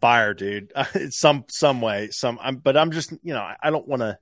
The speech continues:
I just wanna educate people, man. And I, and, and that's what's so frustrating is that I misspoke, man. That's, that's what bothers me the most. It's not the comments. It's not the hate.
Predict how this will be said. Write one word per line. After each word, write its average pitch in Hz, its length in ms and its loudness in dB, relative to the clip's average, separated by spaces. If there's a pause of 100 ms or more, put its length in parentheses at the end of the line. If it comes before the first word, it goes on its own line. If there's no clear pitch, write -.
(640)
I - 80 2
just 170 120 -2
wanna 165 160 0
educate 117 440 -6
people, 113 280 -8
man. 110 320 -6
And 113 120 -8
I, 131 100 0
and, 127 340 -8
and 127 140 -6
that's 127 220 -2
what's 123 300 -4
so 117 140 -2
frustrating 104 640 -6
is 95 100 -10
that 107 120 -4
I 98 80 -6
misspoke, 98 600 -10
man. 92 160 -10
That's, 107 240 -6
that's 127 300 -2
what 110 180 -6
bothers 101 400 -2
me 98 100 -12
the 78 80 -18
most. 80 320 -14
It's 120 100 -8
not 202 120 -2
the 107 40 -12
comments. 87 540 -10
It's 120 120 -12
not 127 140 -2
the 78 80 -10
hate. 85 320 -8